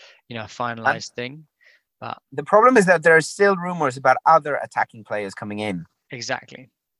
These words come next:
Speaker 1: Exactly.
Speaker 2: Which will make things, I, I don't know if that happens. I assume that Maddison probably is out, is gonna be sold.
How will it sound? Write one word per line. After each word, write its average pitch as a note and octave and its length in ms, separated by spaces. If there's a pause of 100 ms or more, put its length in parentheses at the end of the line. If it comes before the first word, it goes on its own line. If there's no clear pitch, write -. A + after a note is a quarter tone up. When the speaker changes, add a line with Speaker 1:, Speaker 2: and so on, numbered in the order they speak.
(140)
Speaker 1:
Exactly. A#2+ 320
Speaker 2:
Which D3+ 260
will F3+ 140
make F3 240
things, D#3 340 (300)
I, E3 240
I F3+ 100
don't G#3+ 160
know A3+ 180
if - 260
that F#3 240
happens. G3 600 (100)
I D#3+ 140
assume E3+ 540
that D#3+ 240
Maddison D3+ 680
probably D#3 640
is F#2+ 140
out, D#2+ 340 (600)
is G#2+ 220
gonna G2+ 180
be F#2+ 140
sold. G#2+ 480